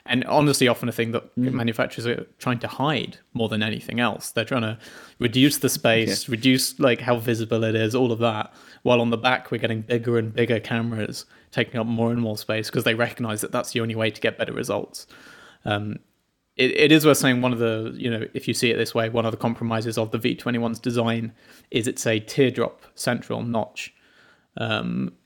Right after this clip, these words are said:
Speaker 1: even though this is a kind of mid-range phone, and I would say that's maybe a design choice that at this point you only really find in, in very budget devices. We'd expect kind of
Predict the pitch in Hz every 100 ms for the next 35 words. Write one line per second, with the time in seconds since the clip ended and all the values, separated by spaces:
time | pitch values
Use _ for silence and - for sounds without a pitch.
0 | _ 139 127 120 113 - 117 - 117 113
1 | 117 117 110 110 - 117 110 107 117 110
2 | 110 110 110 107 120 110 113 110 110 113
3 | 110 - 110 - - - 117 120 135 -
4 | 104 101 - - _ - 120 113 110 107
5 | 104 120 107 107 110 107 107 - 113 120
6 | 113 113 120 131 - - - - - -
7 | 117 - - - - - 110 -